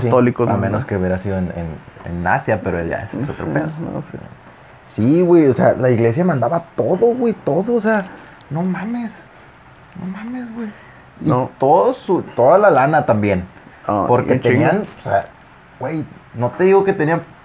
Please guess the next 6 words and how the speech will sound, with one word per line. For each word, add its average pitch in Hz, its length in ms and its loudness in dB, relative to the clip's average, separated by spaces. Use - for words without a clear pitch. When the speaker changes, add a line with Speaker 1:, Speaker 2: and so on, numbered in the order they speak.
Speaker 2:
prostitutas 147 520 0
para 151 260 6
ellos. 143 380 2
Eso 110 240 2
me 190 80 4
impresionó. 98 640 0